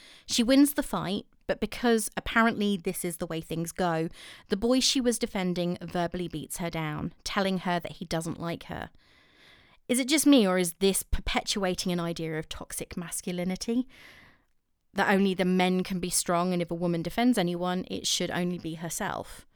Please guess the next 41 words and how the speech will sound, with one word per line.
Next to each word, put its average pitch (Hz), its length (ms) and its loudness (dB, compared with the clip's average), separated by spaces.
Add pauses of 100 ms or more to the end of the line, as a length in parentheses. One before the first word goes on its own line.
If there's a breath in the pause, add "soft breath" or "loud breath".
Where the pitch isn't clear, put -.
(580 soft breath)
Anyway, 185 540 4 (280)
we 247 120 2
then 277 240 8
fast 254 360 2
forward 185 380 0
a 180 140 -4
good 175 200 -4
few 175 240 -8
years. 160 600 -6 (260)
Little 226 300 0
pigtail 185 640 -2
girl 165 300 -2
has 175 180 -4
grown 160 320 -2
up, - 260 -6 (400 loud breath)
though 226 120 8
she's 220 280 2
no 196 220 2
more 196 180 2
glamorous 185 640 0
than 180 160 -2
when 175 160 0
she - 160 -4
was 170 100 -4
in 170 80 -2
the 170 80 -4
playground. 196 720 -2 (360)
But 247 200 -2 (160)
that 254 140 -6
doesn't 233 260 -2
matter. 240 460 -4 (680 soft breath)
She's 247 260 2
reading 294 260 4
a 277 60 8
book 214 300 0
in 202 80 2
a 190 40 -2
restaurant 175 520 -2
and 180 120 -6
eating 175 520 -4 (120)
borscht. - 520 -4